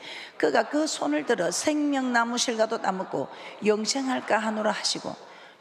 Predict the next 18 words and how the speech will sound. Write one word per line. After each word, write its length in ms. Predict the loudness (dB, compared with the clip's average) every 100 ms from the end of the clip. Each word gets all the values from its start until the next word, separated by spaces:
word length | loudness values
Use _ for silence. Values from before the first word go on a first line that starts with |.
| 2
여호와 260 | 4 4
하나님이 340 | 4 2 0 0
에덴 320 | 2 2 0
동산에서 600 | -2 0 2 2 2 0
그 140 | 0 0
사람을 540 | 2 2 2 0 0
내어 240 | 2 0
보내어 480 | 0 0 2 0 -2 -6 -16 -16 -2
그의 260 | 2 4 4
근본된 1300 | 0 0 0 -2 -6 -14 -18 -18 -8 -2 -2 -2 -4
토지를 460 | -4 -2 0 0
갈게 240 | 2 2 0
하시니라. 580 | 0 -2 -4 -4 -6 -8 -18 -20 -20 -20 -4
이같이 400 | 2 2 2 2
하나님이 480 | 2 2 0 0 0
그 220 | 2 2
사람을 560 | 2 2 2 -2 -4 -2
쫓아내시고 1120 | -4 0 -2 0 -2 -2 -2 -6 -6 -18 -20